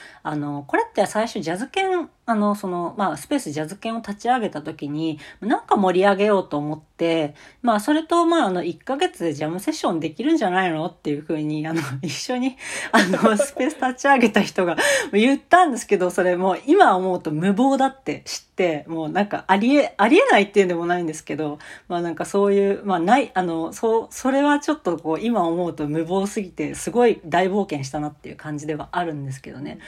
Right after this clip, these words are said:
Speaker 2: うんうん。
Speaker 1: なんで聞いた人はずっこけると思いますけど、<laughs> 思う、思うんですよ。なんですけど、やっぱそのサックス始めて一ヶ月で、あの、こういうその、もうある種こう、崖から突き落とされるじゃないんですけど、
Speaker 2: うんうん。
Speaker 1: も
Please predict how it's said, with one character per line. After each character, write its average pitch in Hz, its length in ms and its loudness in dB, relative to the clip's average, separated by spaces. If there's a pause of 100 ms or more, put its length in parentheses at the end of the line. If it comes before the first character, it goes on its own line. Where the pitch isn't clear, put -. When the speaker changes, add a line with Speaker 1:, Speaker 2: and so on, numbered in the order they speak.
Speaker 2:
う - 40 -16
ん - 20 -16
う - 20 -16
ん。 156 40 -18
Speaker 1:
な 226 80 -6
ん - 20 -4
で 175 80 -4
聞 - 160 -4
い 294 60 -4
た 359 80 0
人 392 160 2
は 247 60 6
ず 180 120 -6
っ - 20 -20
こ 220 140 -10
け 294 120 0
る 233 80 -6
と 165 180 -4
思 156 260 -8
い 165 40 -6
ま 185 140 -6
す - 80 -10
け 151 140 -10
ど、 147 280 -4 (300)
<laughs> 240 380 6
思 262 200 4
う、 - 40 0
思 294 220 6
う 269 40 4
ん 202 40 0
で 160 60 -4
す 156 120 -6
よ。 143 100 -4 (420)
な 330 120 0
ん 339 40 0
で 240 80 0
す - 100 -14
け 170 120 -4
ど、 185 420 2
や 330 100 4
っ 359 100 -4
ぱ 247 180 8
そ 208 140 -4
の 175 80 -4
サ 180 180 -8
ッ - 40 -6
ク - 200 -10
ス 254 80 -12
始 294 220 0
め 302 120 0
て 294 100 -2
一 294 100 -4
ヶ 320 160 2
月 254 240 -4
で、 170 200 0
あ 151 80 2
の、 151 120 -4
こ 190 180 -2
う 190 80 0
い 190 160 0
う 196 60 -2
そ 190 160 -6
の、 175 420 -2 (140)
も 170 320 -4
う - 60 -20
あ 208 140 2
る 196 80 -4
種 160 160 -10
こ 143 360 -8
う、 - 40 -12
崖 247 200 0
か 226 120 0
ら 233 120 2
突 - 140 -10
き - 80 -4
落 240 120 0
と 247 100 0
さ 247 120 6
れ 262 120 4
る 220 80 2
じ 180 80 -4
ゃ 165 60 -2
な 175 140 2
い 185 60 -2
ん 160 60 -4
で 147 80 -6
す - 100 -16
け 151 100 -6
ど、 156 80 -2
Speaker 2:
う 160 60 0
ん - 20 -2
う - 20 -2
ん。 156 40 -12
Speaker 1:
も - 40 -14